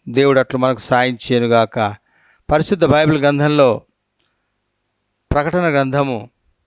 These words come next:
భక్తుడైన యోహాను రాసినటువంటి ప్రకటన గ్రంథము మొదటి అధ్యాయము మూడవ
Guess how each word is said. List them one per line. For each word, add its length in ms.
భక్తుడైన 440
యోహాను 440
రాసినటువంటి 580
ప్రకటన 440
గ్రంథము 500
మొదటి 360
అధ్యాయము 720
మూడవ 680